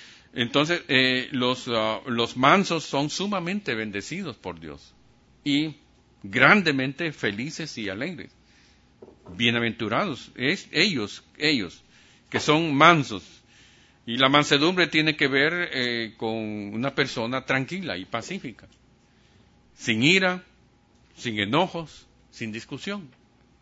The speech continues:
Es la mansedumbre. Pacífico, mansedumbre. Eso es lo que es. Una persona tranquila. Una persona que no tiene arreba-, arrebatos, eh,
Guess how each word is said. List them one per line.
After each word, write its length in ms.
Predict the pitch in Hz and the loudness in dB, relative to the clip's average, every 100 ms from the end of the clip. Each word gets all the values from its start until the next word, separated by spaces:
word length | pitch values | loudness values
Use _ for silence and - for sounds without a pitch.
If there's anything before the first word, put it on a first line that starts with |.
| _ _ _ _ | _ _ _ _
Es 100 | 73 | -14
la 100 | 92 | -8
mansedumbre. 560 | 92 104 135 135 185 113 - _ _ _ _ _ _ _ _ _ _ _ _ _ | -2 -2 -2 -4 -4 -8 -14 _ _ _ _ _ _ _ _ _ _ _ _ _
Pacífico, 540 | 107 - 180 123 - _ _ _ _ - | -2 -2 -6 -10 -14 _ _ _ _ -8
mansedumbre. 680 | 107 107 120 147 147 90 - _ _ _ | -8 -6 -6 -4 -6 -8 -14 _ _ _
Eso 460 | 127 156 165 139 110 | 0 0 -2 -8 -6
es 280 | 135 151 - | -4 -6 -6
lo 160 | 104 101 | -12 -8
que 220 | 107 170 | -10 -10
es. 160 | - _ _ _ _ _ _ _ _ _ _ _ | -18 _ _ _ _ _ _ _ _ _ _ _
Una 140 | 98 | -6
persona 420 | 123 113 143 175 | -6 0 2 2
tranquila. 380 | 139 117 104 139 117 _ _ _ _ _ _ _ _ _ _ _ _ _ - | -2 -6 -8 -16 -18 _ _ _ _ _ _ _ _ _ _ _ _ _ -10
Una 180 | 110 123 | -8 -4
persona 460 | 151 165 160 170 | -2 0 4 4
que 100 | 170 | 4
no 140 | 156 170 | 4 4
tiene 300 | 175 220 233 | 4 4 4
arreba-, 420 | 202 190 165 180 | 4 2 2 0
arrebatos, 920 | 160 151 143 151 180 120 101 - - | 0 0 2 2 0 -2 -8 -12 -12
eh, 180 | 113 107 | -12 -12